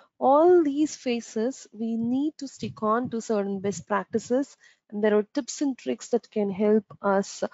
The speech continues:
better deal with these business applications in production. So stick on to integration design patterns. So, uh, Microsoft has itself defined integration design patterns that would help us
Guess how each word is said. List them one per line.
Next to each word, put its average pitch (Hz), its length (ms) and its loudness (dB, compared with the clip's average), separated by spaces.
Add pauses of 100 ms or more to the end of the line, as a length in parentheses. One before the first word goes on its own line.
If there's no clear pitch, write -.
(320)
better 269 320 2
deal 240 420 -4
with 226 180 -2 (100)
these 208 260 -8
business 202 380 -6
applications 190 800 -6
in 185 160 -4
production. 170 640 -10 (520)
So 202 380 -8
stick - 360 -4
on 330 280 4
to 320 80 2
integration 233 640 4
design 180 420 0
patterns. 190 640 -2 (100)
So, 190 140 2
uh, 175 300 2
Microsoft 226 800 0
has 202 300 0 (220)
itself 208 500 2
defined 220 680 0
integration 202 600 -4
design 185 420 -4
patterns 240 520 -4 (380)
that 160 160 -2
would 196 160 0
help 226 420 4
us 233 240 2